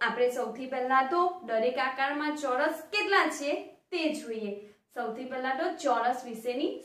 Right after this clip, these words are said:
સમજ મેળવીએ આપણે. તો વિદ્યાર્થી મિત્રો, ચાલો એક આકારને આપણે જોઈએ. આપેલ આકૃતિમાં કેટલા ચોરસ છે તે આપણે શોધીએ. તમને આ રીતે એ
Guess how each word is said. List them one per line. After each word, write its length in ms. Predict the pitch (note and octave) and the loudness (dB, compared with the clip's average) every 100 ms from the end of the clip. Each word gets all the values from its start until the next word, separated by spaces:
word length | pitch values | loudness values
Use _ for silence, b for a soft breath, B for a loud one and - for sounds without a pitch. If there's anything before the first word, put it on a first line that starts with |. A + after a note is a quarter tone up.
| - | -2
સમજ 380 | C#4 C4 A#3+ G#3+ | 0 2 0 -2
મેળવીએ 460 | G#3+ G#3 G#3 G3+ | -4 -2 -2 -2
આપણે. 340 | G3 F#3+ F#3 F#3 - b b _ | -6 -6 -8 -8 -10 b b _
તો 120 | B3+ | -6
વિદ્યાર્થી 580 | B3 A#3+ B3 C4+ C#4 D4+ | -4 -4 -2 0 0 2
મિત્રો, 320 | E4+ F4 C4+ B3 - - | 4 4 0 -6 -10 -2
ચાલો 300 | B3 D4+ D4+ | 0 0 -2
એક 180 | A3 A3 | -4 -6
આકારને 440 | F#3+ F#3+ G#3 A3 | -8 -8 -6 -6
આપણે 440 | A#3+ F#3+ F3+ C#4+ - - G3+ | -6 -6 -4 -4 -4 -10 -14
જોઈએ. 520 | F3+ G#3 F#3 F#3+ F#3+ - B3 A#3 | -8 -6 -6 -6 -12 -10 -4 -2
આપેલ 280 | - G4+ | 0 0
આકૃતિમાં 680 | G#4+ F#4 F#4 G4 G4 F4+ F#4+ | 2 0 0 -2 0 0 0
કેટલા 460 | F#4+ B3+ - D4 D#4+ | 0 -4 -2 0 0
ચોરસ 600 | - E4+ F4+ F#4 F#4+ - | 2 2 6 4 2 -4
છે 120 | F#4+ C4+ C4+ - _ | -2 -2 -4 -12 _
તે 180 | E4+ - | -8 -6
આપણે 540 | A3+ G#3 - - - - - | -4 -4 0 2 0 -8 -4
શોધીએ. 440 | D4 C4+ A3 G#3 - B B _ | 6 6 6 -2 -8 B B _
તમને 240 | E4+ F4+ A4+ | 2 4 2
આ 280 | - C#4 | 0 2
રીતે 580 | D#4+ E4 - E4+ F#4+ F#4+ - _ | 2 0 -2 -2 -4 -6 -12 _
એ 20 | D#4 | -6